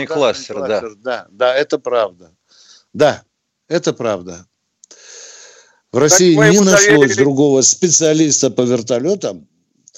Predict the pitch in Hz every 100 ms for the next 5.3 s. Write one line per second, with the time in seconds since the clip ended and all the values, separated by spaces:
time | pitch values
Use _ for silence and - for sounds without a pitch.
0 | _ _ _ _ - 113 _ - 143 165
1 | 190 233 226 147 196 202 208 196 185 190
2 | 151 165 180 170 139 131 127 147 143 -
3 | - - 85 92 85 - _ _ - -
4 | _ - - - 131 - - - - 120
5 | 131 220